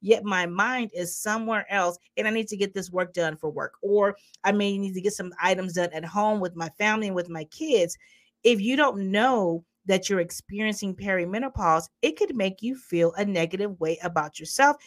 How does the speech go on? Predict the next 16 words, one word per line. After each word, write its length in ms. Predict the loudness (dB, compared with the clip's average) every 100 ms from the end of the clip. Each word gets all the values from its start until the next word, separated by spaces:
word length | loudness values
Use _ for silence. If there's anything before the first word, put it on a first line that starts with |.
| -12 -8
and 100 | -2
start 220 | -2 -2
to 100 | -4
feel 220 | -4 -4
down. 400 | 0 0 0 -2
And 100 | -4
so 140 | -4
this 280 | 0 2 4 2
is 160 | 4
why 400 | 10 12 12 8 8
I 160 | 8
am 160 | 8 4
talking 500 | 8 10 10 6 2
about 340 | 4 2 0
this 160 | -10 -6
topic, 600 | 6 6 8 2 0